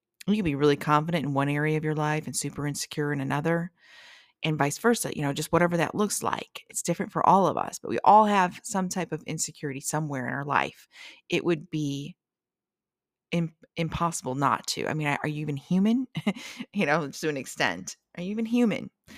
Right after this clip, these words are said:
I think even people that are super brave are just faking it, you know, the fake it till you make it kind of mindset. So what are the types of insecurity? There's relationship insecurity, where you're unwilling to become vulnerable and trust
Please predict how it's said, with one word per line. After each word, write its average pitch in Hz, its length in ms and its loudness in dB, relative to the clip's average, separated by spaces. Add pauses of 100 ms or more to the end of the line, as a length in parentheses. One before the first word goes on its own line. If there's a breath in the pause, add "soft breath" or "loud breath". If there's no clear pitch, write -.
(260 loud breath)
I 196 80 0
think 220 360 -2
even 214 280 0
people 190 440 -2
that 165 180 0
are 160 60 0
super 165 320 -4
brave 151 440 -2
are 147 140 -4
just - 400 -6
faking 196 440 -2
it, - 140 -14
you 143 100 -10
know, 147 140 -4
the 160 100 -6
fake 156 220 -4
it - 100 -8
till - 140 -6
you 160 80 -4
make 170 260 -4
it - 120 -4 (640 loud breath)
kind 147 220 -4
of 131 80 -4
mindset. 127 520 -4
So 180 380 -2 (500 loud breath)
what 233 160 6
are 294 80 6
the 254 100 4
types 196 300 0
of 175 80 -2
insecurity? 151 600 0
There's 123 300 0
relationship 139 760 -2
insecurity, 180 840 0
where 143 140 -4
you're 131 240 -4
unwilling 156 420 -2
to 147 100 -12
become 139 320 -8
vulnerable 160 600 0
and 165 120 -2
trust - 280 -4